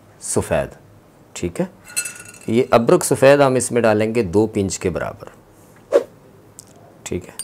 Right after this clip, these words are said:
ये दो पिंच के बराबर हमने अबरक सफ़ेद डाली। अबरक सफ़ेद आपको करशी की, अशरफ की मिल जाएगी। असल में अबरक सफ़ेद का काम ये होता है कि ये हीट को कंट्रोल करती है और ये अमूमन स्त्रियों में इस्तेमाल की जाती है। पता है, जो कपड़े इस्त्री कहते हैं ना,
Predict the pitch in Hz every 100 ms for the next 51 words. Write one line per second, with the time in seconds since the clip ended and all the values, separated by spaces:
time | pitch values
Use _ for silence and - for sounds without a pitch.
0 | - - - - - - 92 90 110 110
1 | 104 - 95 90 90 123 - - - 85
2 | 92 87 85 87 - 85 - 90 95 98
3 | 101 117 147 143 123 127 123 117 - 107
4 | 113 - - 117 113 107 - 113 110 -
5 | 101 90 85 85 104 113 - - - -
6 | - 127 - 151 147 127 156 - - 123
7 | - 131 120 120 113 113 117 143 139 131
8 | 101 90 143 180 - 147 104 82 80 73
9 | 67 65 - 65 64 - - - - -
10 | - - - - - 90 104 110 107 117
11 | 139 139 - - 117 120 123 117 104 -
12 | 92 82 76 73 71 69 - 82 101 190
13 | 175 151 - 107 113 107 120 113 113 170
14 | 190